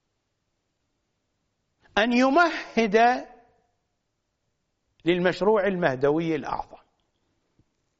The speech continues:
"اللهم وَمَا مَسَّهُمَا مِنِّي مِنْ أَذًى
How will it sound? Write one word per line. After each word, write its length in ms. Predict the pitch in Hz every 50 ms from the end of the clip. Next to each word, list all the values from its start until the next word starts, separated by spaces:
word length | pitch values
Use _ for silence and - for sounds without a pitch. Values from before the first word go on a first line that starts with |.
| _ _ _ _ _ _ _ _ _ _ _ _ _ _ _ _ _ _ _ _ _ _ _ _ _ _ - 156
"اللهم 800 | 180 190 190 208 208 196 190 214 254 262 262 247 220 185 151 - - - - - _ _ _ -
وَمَا 600 | - 147 170 190 202 208 208 208 202 202 202 196
مَسَّهُمَا 1160 | 190 190 190 180 - - - - 247 254 214 226 233 226 214 220 208 196 185 156 - - - - - _ _ _ _ _ _ -
مِنِّي 580 | - 165 190 214 233 247 240 240 240 240 233 220
مِنْ 240 | 208 202 196 190 190
أَذًى 540 | - 214 226 214 220 214 190 165 135 113